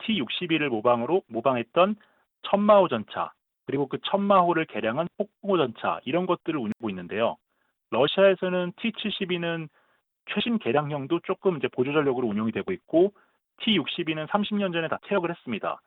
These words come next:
그런데 러시아가 전차 소모가 워낙 많다 보니까 전차를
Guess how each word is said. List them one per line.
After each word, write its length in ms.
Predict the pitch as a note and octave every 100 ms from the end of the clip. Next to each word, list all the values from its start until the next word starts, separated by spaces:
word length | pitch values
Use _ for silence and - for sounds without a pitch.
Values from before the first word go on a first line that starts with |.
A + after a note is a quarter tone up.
| _ _ _ _ -
그런데 380 | D#3+ F#3+ F#3+
러시아가 640 | E3 A#2 - C#3+ C3+ E3+ G3+ _ _ _ -
전차 340 | A#2 B2+ E3 E3
소모가 260 | F3+ F3
워낙 280 | C#3+ G#2 D#3+
많다 320 | A2 F2+ A#2+
보니까 520 | G2+ F2 - B2 G2+ - _ _ _ -
전차를 460 | C3+ C#3+ F3 E3+